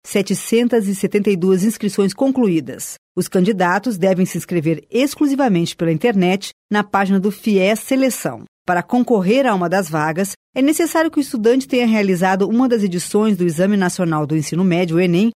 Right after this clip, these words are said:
a partir de dois mil e dez, com média igual ou superior a quatrocentos e cinquenta pontos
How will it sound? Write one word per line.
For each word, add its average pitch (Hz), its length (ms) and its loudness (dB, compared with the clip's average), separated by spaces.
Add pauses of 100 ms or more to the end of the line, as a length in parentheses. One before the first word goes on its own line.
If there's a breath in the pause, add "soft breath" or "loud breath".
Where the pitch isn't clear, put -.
(140)
a 185 100 -2
partir 190 340 -2
de 202 80 -4
dois 185 220 2
mil 220 120 4
e 247 80 2
dez, 151 440 -4 (220)
com 214 120 2
média 165 460 0
igual 214 520 2
ou 294 220 2
superior 208 600 2
a 180 100 -2
quatrocentos 180 600 -2
e - 40 -16
cinquenta 208 460 -2
pontos 185 520 -2